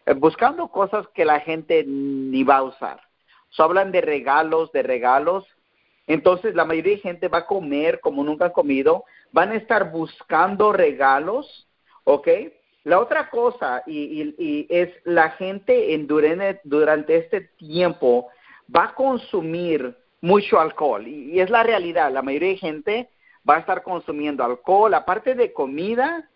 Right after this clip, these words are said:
aparte del tiempo que se va a los regalos, van a estar consumiendo alcohol. Y, y vamos, es lo que hace la mayoría de gente, porque están en fiesta, porque están despidiendo el año. Entonces,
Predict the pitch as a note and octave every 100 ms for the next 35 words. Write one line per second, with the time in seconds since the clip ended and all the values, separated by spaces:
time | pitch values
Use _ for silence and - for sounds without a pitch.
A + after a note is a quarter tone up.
0 | _ _ _ - - E3 F3 G#3+ F3 D#3
1 | C3+ D#3 E3 E3 G3 E3 D#3 C#3+ D#3+ D#3+
2 | D3 C#3 C3+ C3 B2+ B2+ C3+ E3+ G#3 A#3
3 | A#3+ _ _ _ C#3+ E3 F#3 - D#3+ -
4 | E3 D3 D3 C3 C3 C3+ C#3 C#3 - B2+
5 | A#2 F3+ D#3+ G#2 - D#3+ D#3 D#3+ F3 F#3
6 | A3+ C4+ A#3+ - F3 F#3+ G#3 - C3 C3
7 | - D3+ B2+ B2 B2+ C3 C3+ G#3 A3+ -
8 | - B2 C3+ B2 C#3 D3 D3 C3+ C3 B2
9 | A#2+ _ - C3 C3+ B2+ - E2+ - -
10 | - - D#3 D3+ D#3 C#3+ E3+ E3+ E3 D3
11 | - C3 C3 C3+ C3 A#2+ B2 A#2 E2 -
12 | _ - - G3+ B3